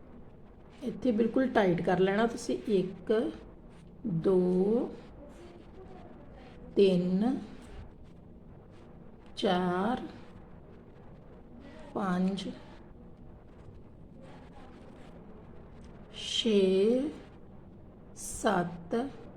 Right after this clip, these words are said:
ਅੱਠ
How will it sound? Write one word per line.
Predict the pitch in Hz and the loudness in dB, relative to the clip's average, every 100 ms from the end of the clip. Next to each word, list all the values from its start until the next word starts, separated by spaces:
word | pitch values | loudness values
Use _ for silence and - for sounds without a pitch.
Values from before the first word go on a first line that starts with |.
| - - - - - - - - - - - - - - - - - - - - - - - - - - 185 | -16 -16 -16 -16 -14 -14 -14 -16 -16 -16 -18 -18 -16 -16 -16 -16 -16 -16 -16 -18 -18 -18 -18 -18 -10 0 2
ਅੱਠ | 170 - - 269 | 2 -4 -8 -6